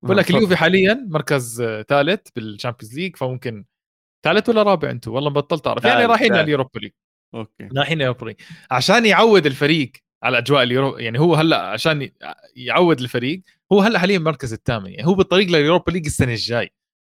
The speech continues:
Speaker 1: فحابب يج-، يو-، يعيش الشباب جو اليوروبا ليج من هلأ، عشان السنة الجاي ما يتفاجئوا. لأنه خلينا نكون واقعيين، يوفنتوس ما معه مصاري يكسر عقده لأليجري. عواد، أنت حكيتها من قبل، أليجري بياخد أكتر من، قديش كانت النسبة من لعيبة الدوري؟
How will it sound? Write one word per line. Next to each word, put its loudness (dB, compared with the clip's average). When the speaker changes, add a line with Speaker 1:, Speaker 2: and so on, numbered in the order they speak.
Speaker 1:
فحابب 4
يج-، 0
يو-، 4
يعيش 2
الشباب 2
جو 4
اليوروبا 0
ليج -4
من 0
هلأ، -2
عشان 0
السنة 0
الجاي 2
ما 2
يتفاجئوا. -4
لأنه 2
خلينا 2
نكون 2
واقعيين، 0
يوفنتوس -2
ما 0
معه 2
مصاري 0
يكسر -2
عقده -2
لأليجري. 0
عواد، -2
أنت -6
حكيتها -2
من -8
قبل، -6
أليجري 0
بياخد -2
أكتر -2
من، -2
قديش 0
كانت 2
النسبة 0
من -4
لعيبة 0
الدوري؟ -2